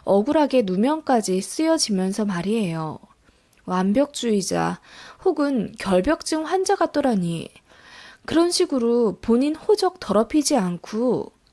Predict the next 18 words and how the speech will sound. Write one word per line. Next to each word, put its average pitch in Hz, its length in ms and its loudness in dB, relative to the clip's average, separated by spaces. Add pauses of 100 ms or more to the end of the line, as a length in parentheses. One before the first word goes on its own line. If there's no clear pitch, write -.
(580)
결혼하기 302 540 2
좋은 214 520 2
최적의 349 560 2
여자를 196 480 2
고르고 269 500 2
골라 202 600 2 (300)
최후의 359 600 2
자리에 208 500 2
앉히려고 277 640 0
했던 196 500 -2 (320)
미친 269 480 2
집안의 233 380 2
수법에 262 680 2 (220)
제가 202 300 2
놀아난 262 480 2
거 262 140 2
아니었나 220 500 2
싶습니다. 196 960 -4